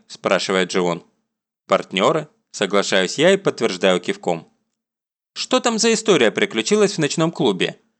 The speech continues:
задает Дживон следующий вопрос. «Парни чего от тебя хотели?» «Я с ними работаю», объясняю ситуацию, поняв, о чем идет речь. «С Бэнг Бэнг делаю сингл,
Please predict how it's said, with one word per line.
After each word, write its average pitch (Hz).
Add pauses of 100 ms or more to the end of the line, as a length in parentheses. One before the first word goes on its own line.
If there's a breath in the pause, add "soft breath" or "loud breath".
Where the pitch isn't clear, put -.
(260)
задает 101
Дживон 117
следующий 95
вопрос. 95 (540)
«Парни 196
чего 220
от 170
тебя 101
хотели?» 92 (1080)
«Я 202
с 185
ними 196
работаю», 151 (220)
объясняю 98
ситуацию, 113 (120)
поняв, 135
о 104
чем 95
идет 101
речь. 92 (440)
«С 110
Бэнг 151
Бэнг 202
делаю 160
сингл, 98